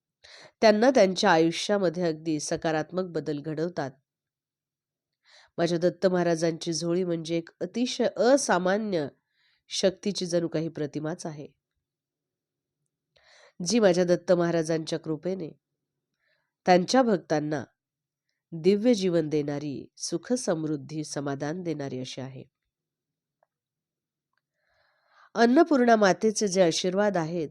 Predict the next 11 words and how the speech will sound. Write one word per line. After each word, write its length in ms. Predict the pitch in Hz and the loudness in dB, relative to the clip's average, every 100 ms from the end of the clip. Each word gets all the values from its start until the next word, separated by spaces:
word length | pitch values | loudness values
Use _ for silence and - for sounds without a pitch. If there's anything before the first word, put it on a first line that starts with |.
| _ | _
त्या 120 | 185 | 0
आशीर्वादामुळे 880 | 165 156 208 214 190 175 170 165 151 - _ _ _ _ - | 0 0 -2 0 2 0 -2 -2 -4 -8 _ _ _ _ 0
भक्तांना 520 | 208 208 233 247 294 | 2 4 4 4 4
केवळ 420 | 277 214 214 170 160 _ _ _ | 2 0 4 2 2 _ _ _
त्यांच्या 500 | 202 202 190 262 208 185 | 2 4 4 4 6 6
भौतिक 420 | 180 175 196 233 | 4 2 0 -2
स्तरावरच 640 | - 226 214 214 220 226 | 0 4 6 6 4 0
समृद्धी 640 | - - 190 175 196 185 226 | -2 -2 -2 0 -2 0 2
होते 240 | 220 214 | 2 2
असे 220 | 202 196 | 0 0
नाही, 320 | 214 208 196 | -4 -4 -6